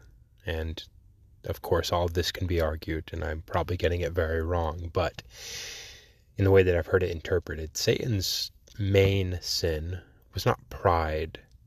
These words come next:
in relation to the Father. It was a pride of, pride of jealousy, I apologize. <laughs> It was a pride of jealousy because God,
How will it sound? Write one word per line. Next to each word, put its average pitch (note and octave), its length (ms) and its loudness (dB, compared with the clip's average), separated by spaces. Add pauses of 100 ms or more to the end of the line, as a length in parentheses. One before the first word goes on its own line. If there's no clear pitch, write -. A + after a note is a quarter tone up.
(120)
in F#2+ 140 4
relation E2+ 500 0
to - 160 -6
the F2 100 -4
Father. D#2 600 0 (1400)
It G#2+ 160 8
was G#2+ 160 6
a G2 100 8
pride A#2+ 500 2
of, F#2 120 2 (640)
pride A#2 260 8
of E2 140 0
jealousy, E2+ 640 0
I D#2 80 -4
apologize. E2+ 760 -10 (460)
<laughs> - 40 -14 (880)
It G#2+ 40 6
was G#2 160 10
a G2 60 6
pride A#2+ 320 2
of F2 180 -4
jealousy F2+ 760 -2 (340)
because F2 680 2 (2000)
God, G#2 500 6